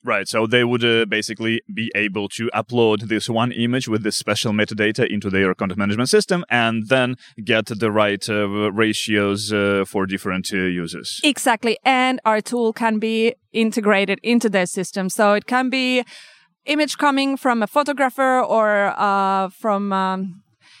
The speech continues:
Speaker 2: image agency.
Speaker 1: Mm-hmm.
Speaker 2: They already then, they don't need to do anything for that image because it already contains the information. Or if it's a picture they get without the information, they just use the tool in their system and that's saved.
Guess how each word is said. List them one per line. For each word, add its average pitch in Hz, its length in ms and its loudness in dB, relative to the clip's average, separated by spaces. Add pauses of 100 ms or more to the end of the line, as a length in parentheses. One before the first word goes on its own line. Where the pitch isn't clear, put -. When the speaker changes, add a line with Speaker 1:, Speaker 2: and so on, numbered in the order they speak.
(100)
Speaker 2:
image 277 320 2
agency. 254 720 0
Speaker 1:
Mm-hmm. 220 260 -4
Speaker 2:
They 233 160 4
already 233 280 4
then, 214 460 0
they 240 120 2
don't 240 140 2
need 190 120 -4
to 190 100 -8
do 202 140 2
anything 359 380 0
for 330 120 2
that 294 160 2
image 269 300 -2
because 226 260 -4
it 202 80 -2
already 202 320 2
contains 190 400 -2
the 180 80 -4
information. 277 600 0 (340)
Or 330 260 6
if 285 180 -2
it's 294 180 -6
a 262 400 2 (240)
picture 285 320 -4
they 240 160 0
get 226 480 -4
without 330 300 0
the 311 60 0
information, 254 600 -2
they 233 160 2
just 269 240 -6
use 254 240 0
the 262 80 -2
tool 214 340 2
in 214 140 -4
their 202 160 2
system 285 480 -2
and 233 540 0
that's - 240 -2
saved. 226 480 -2